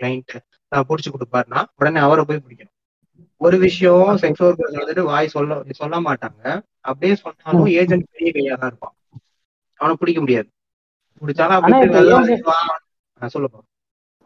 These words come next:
Speaker 2: ஆ, ஆனா இப்ப ஏஜென்ட்னு வருது இல்லையா, அப்போ
Speaker 1: ம்.
Speaker 2: தண்டனை இப்படி பார்த்தா யாருக்குன்னு அதிகமான தண்டனை வரும்? ஏஜென்ட்டுக்கா இல்ல
Speaker 1: ஏஜென்ட்
Speaker 2: ஒர்க்
Speaker 1: தான். ஏன்னா இது வந்து
Speaker 2: பண்றவங்களுக்கா?
Speaker 1: comes under brothel-ல, செக்ஸ்
Speaker 2: ஓகே,
Speaker 1: டிராஃபிக்கிங்ல
Speaker 2: ஓகே.
Speaker 1: வருதுல்ல.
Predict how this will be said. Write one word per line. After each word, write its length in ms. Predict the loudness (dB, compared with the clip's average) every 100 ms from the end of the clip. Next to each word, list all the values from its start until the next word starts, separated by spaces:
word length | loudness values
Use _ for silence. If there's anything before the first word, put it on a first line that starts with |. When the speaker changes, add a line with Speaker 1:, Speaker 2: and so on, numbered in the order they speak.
| _
Speaker 2:
ஆ, 140 | -4 -2
ஆனா 160 | 0
இப்ப 240 | 0 -2 0
ஏஜென்ட்னு 600 | 0 2 2 0 -2 -2
வருது 360 | 0 0 -2 -6
இல்லையா, 560 | -6 -6 -6 -4 -4
அப்போ 560 | -4 -4 -4 -2 -4 -10
Speaker 1:
ம். 220 | -12 -10 0
Speaker 2:
தண்டனை 400 | 2 4 4 2
இப்படி 200 | 2 0
பார்த்தா 300 | 0 2 2
யாருக்குன்னு 400 | 2 2 0 -2
அதிகமான 420 | -2 -2 -2 -2
தண்டனை 380 | -4 -4 -6 -6
வரும்? 540 | -6 -4 -4 -6 -6 0
ஏஜென்ட்டுக்கா 800 | 0 0 -2 -2 2 4 6
இல்ல 280 | 4 2 0 -4 -8 -10 -16 _ _ _ _ _ _
Speaker 1:
ஏஜென்ட் 280 | 0 2 2
Speaker 2:
ஒர்க் 200 | 0 0
Speaker 1:
தான். 120 | 2
ஏன்னா 120 | 4
இது 120 | 2
வந்து 180 | 2 0
Speaker 2:
பண்றவங்களுக்கா? 0 |
Speaker 1:
comes 260 | -4 -8 -10
under 140 | -8 -10 -4
brothel-ல, 760 | 0 0 0 -2 -2 -4 -8 -8 _ _ _ _ -8
செக்ஸ் 300 | -8 -4 -2
Speaker 2:
ஓகே, 20 |
Speaker 1:
டிராஃபிக்கிங்ல 480 | 0 0 2 2 2
Speaker 2:
ஓகே. 260 | 2 0
Speaker 1:
வருதுல்ல. 160 | -6